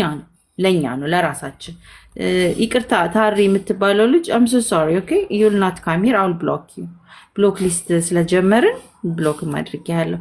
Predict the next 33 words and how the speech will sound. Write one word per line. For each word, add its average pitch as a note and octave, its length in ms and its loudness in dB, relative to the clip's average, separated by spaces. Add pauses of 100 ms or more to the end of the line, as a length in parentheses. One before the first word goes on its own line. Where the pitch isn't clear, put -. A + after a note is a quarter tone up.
(260)
እሺ E3+ 260 -6
አልሐምዱሊላህ D#3+ 720 0
ብሎክ E3+ 280 0
ሊስትን E3 340 -8
ቲክቶክን F3 420 -6
እንድ-፣ E3+ 460 -4
እንድንጠቀም F3+ 680 2 (240)
ብቻ - 180 -10
አሁን A3+ 200 4 (260)
ደስ C4+ 220 0 (120)
የሚል B3 260 6
ህይወት F#3 300 4
ነው። D#3+ 260 0
ሄዳችሁ C#4+ 380 2
ከዛ G#3+ 200 2 (360)
ብሎክ F#3+ 320 2
ማድረግ E3 300 0
ትችላላችሁ። E3 500 -4
አነሰሰሪ F3+ 640 0
ህይወታችሁ D#3 460 -4
ሰዎችን D#3+ 380 -6
ታስወጣላችሁ፣ D#3 800 -4 (420)
የምትፈልጓቸውን G#3 840 2
ትጋብዛላችሁ። D#3+ 760 0
መረጋገጥ F#3 560 2
ላይ G3 140 -8 (220)
እልፍ፣ F3 340 2 (260)
እልፍ C#4+ 400 4
ብሎ G#3 200 2
መሄድ F3 200 2
እንዴት D3+ 280 0
ደስ D3 200 -2
ይላል። D#3 240 -6